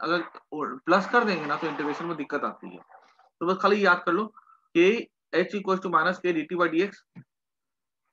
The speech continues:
<coughs> K thermal conductivity है, A area है, डीटी क्या temperature difference है, डीएक्स क्या है length difference। और इस पूरे को कभी-कभी हम लोग प्यार से बोलते हैं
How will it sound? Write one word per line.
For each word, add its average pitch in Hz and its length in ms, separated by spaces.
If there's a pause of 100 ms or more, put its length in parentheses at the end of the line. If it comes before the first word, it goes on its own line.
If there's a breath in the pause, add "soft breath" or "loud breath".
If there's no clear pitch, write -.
(400)
<coughs> - 920
K 170 180
thermal 156 320
conductivity 180 580
है, 196 80
A 156 180 (120)
area 156 280
है, 214 160 (1500)
डीटी 151 300
क्या 196 160
temperature 160 420
difference 185 340
है, 202 60
डीएक्स 160 320
क्या 208 180
है - 160 (120)
length 135 400
difference। 101 340 (1160)
और 160 140
इस 214 100
पूरे 202 440
को 190 140
कभी-कभी 165 560
हम 160 140
लोग 185 220
प्यार 127 300
से 196 320 (1040)
बोलते 131 420
हैं 175 320